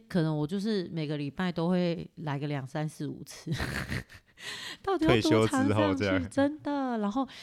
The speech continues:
Speaker 1: 上去果真就是大家就在泡茶、吃泡面啊，什么有的没的。比较看到比较多的就是一群一群的好朋友在泡茶。
Speaker 2: 对，而且我们去的时候已经是一两点了。
Speaker 1: 对，两点，已经上到三、两点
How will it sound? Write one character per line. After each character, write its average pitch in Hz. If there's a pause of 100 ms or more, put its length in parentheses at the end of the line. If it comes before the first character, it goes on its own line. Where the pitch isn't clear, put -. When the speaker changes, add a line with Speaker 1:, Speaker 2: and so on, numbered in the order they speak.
(240)
Speaker 1:
上 247
去 220
果 156
真 190
就 226
是 226
大 220
家 202
就 214
在 214
泡 208
茶、 143
吃 -
泡 190
面 180
啊， 151
什 147
么 151
有 127
的 131
没 123
的。 - (600)
比 180
较 262
看 311
到 294
比 160
较 196
多 196
的 180
就 190
是 196
一 214
群 156
一 170
群 147
的 135
好 131
朋 160
友 135
在 156
泡 -
茶。 - (1000)
Speaker 2:
对， 95
而 -
且 98
我 98
们 95
去 -
的 110
时 120
候 104
已 90
经 98
是 98
一 -
两 98
点 92
了。 - (120)
Speaker 1:
对， 135
两 147
点， 131
已 143
经 175
上 175
到 165
三、 143
两 127
点 -